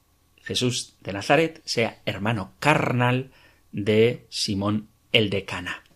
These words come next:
Por lo tanto, cuando se habla del nombre de los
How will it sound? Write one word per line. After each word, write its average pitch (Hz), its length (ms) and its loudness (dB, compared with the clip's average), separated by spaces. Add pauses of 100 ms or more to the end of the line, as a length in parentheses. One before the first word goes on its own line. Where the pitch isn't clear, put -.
(140)
Por 107 160 -2
lo 110 160 4
tanto, 120 480 4
cuando 98 300 -6
se 113 180 -2
habla 101 340 0 (300)
del 113 360 2
nombre 120 400 4
de 92 120 -8
los - 420 -8